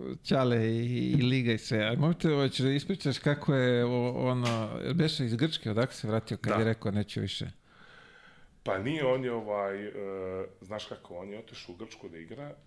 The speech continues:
Speaker 2: i to je bila neka osamdeset i deveta. E, Duće još nije bio rođen, najmlađi brat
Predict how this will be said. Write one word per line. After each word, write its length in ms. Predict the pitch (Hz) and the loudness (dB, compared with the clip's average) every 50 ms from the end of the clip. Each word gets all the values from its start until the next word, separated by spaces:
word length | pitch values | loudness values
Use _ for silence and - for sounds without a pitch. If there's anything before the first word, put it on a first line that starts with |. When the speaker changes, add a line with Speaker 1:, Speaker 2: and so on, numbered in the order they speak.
| - - | -20 -16
Speaker 2:
i 360 | 101 95 95 95 95 95 92 - - - | -14 -12 -10 -10 -10 -10 -10 -12 -14 -20
to 120 | - - 95 | -16 -14 -12
je 60 | 92 | -10
bila 300 | 85 92 98 98 95 87 | -8 -8 -8 -8 -8 -8
neka 480 | 87 92 92 - - - 95 87 87 76 - - | -8 -8 -10 -12 -12 -12 -10 -10 -10 -12 -12 -14
osamdeset 1040 | 92 87 - - - - 82 82 82 - 95 95 92 - - - - - 90 85 - - - - - | -14 -12 -12 -12 -12 -12 -12 -14 -12 -10 -10 -10 -10 -10 -12 -12 -10 -10 -12 -12 -12 -16 -20 -18 -12
i 540 | - 98 95 95 95 95 95 95 95 95 95 92 - - _ - _ - - - - - - - - - - - - - _ _ - - - - - - - - _ _ _ _ - - 127 131 131 127 107 | -8 -6 -6 -4 -4 -4 -4 -4 -4 -4 -6 -8 -10 -18 _ -20 _ -20 -20 -20 -20 -20 -20 -20 -20 -20 -20 -20 -20 -20 _ _ -20 -20 -20 -20 -20 -20 -20 -20 _ _ _ _ -6 -2 0 2 2 2 2
deveta. 420 | 120 120 117 107 92 - - - - - - - - - - - - - - _ - | 2 0 0 -2 -4 -8 -12 -12 -12 -12 -14 -16 -20 -20 -20 -20 -20 -20 -20 _ -10
E, 440 | 120 101 92 92 90 92 90 90 87 | -8 -6 -4 -4 -4 -6 -6 -8 -6
Duće 360 | 85 101 107 117 117 - 120 | -4 -4 -4 -4 -2 -4 -4
još 140 | 110 107 - | -4 -4 -4
nije 140 | 127 117 110 | -6 -6 -4
bio 180 | 101 110 101 | -4 -4 -4
rođen, 400 | 90 90 104 101 95 95 87 90 - - | -4 -4 -6 -6 -6 -8 -8 -10 -10 -8
najmlađi 400 | 98 92 90 87 82 76 78 78 | -6 -6 -6 -6 -6 -10 -12 -14
brat 160 | 85 85 | -16 -16